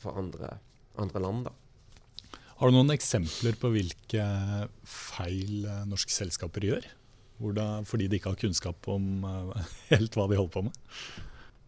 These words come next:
Speaker 1: Vi skal ta et, et enkelt eksempel. Så er det at det,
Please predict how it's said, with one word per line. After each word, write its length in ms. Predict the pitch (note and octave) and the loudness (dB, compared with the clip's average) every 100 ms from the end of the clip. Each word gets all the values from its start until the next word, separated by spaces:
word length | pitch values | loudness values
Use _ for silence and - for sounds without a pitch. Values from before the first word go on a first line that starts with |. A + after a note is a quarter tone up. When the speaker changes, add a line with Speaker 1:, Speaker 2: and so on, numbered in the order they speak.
| - - - - - | -20 -20 -20 -20 -8
Speaker 1:
Vi 80 | - | -6
skal 160 | D3 E3+ | -2 0
ta 140 | - | -2
et, 80 | - E3 | -2 -6
et 220 | - - C3+ | -6 -4 -2
enkelt 340 | G2+ - A#2 | -2 -4 -4
eksempel. 480 | D#3 C#3+ C3+ - A3+ - - - - - - - | -2 -2 -2 -4 -6 -10 -20 -20 -18 -16 -16 -18
Så 220 | - - | -6 0
er 20 | D#3+ | 2
det 140 | A2+ | 2
at 80 | - | 2
det, 120 | A2+ | 0